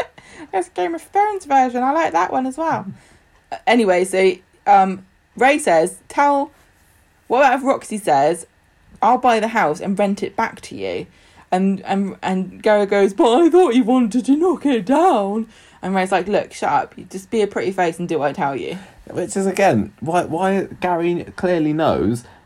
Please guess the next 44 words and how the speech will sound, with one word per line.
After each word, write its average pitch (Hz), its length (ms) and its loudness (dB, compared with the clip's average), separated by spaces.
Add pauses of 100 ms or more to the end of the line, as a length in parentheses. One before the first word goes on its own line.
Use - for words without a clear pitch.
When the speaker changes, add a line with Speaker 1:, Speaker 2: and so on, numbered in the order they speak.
(140)
Speaker 2:
that 127 220 -2
Ray 131 240 2
wants 127 260 -2
to 139 60 -8
knock 135 160 -2
the 120 80 -2
house 147 280 -4
down, 101 520 -6
so 139 140 -6
why 156 200 -6
does 151 180 -4
he 156 100 -2
say, 156 280 -2
"You'll 143 260 -2
never 147 240 2
be 151 120 0
able 147 160 4
to 143 100 -6
get 151 220 -2
David 151 260 -2
to - 80 -16
sell"? - 120 -8
I 117 80 -4
don't 78 260 -6
get 92 200 -4
it. - 200 -4 (280)
Speaker 1:
It, - 320 0
a 202 80 0
lot 226 160 4
of 214 80 0
it 196 80 0
doesn't 190 200 -4
make 175 240 -6
real 190 360 2
sense 170 320 -6
if 156 60 -10
you 165 80 -8
think 170 160 -6
about 156 160 0
it, - 140 -10 (280)
particularly - 440 -8
Speaker 2:
Is 151 80 -6
Gary 190 260 2
saying, 175 480 2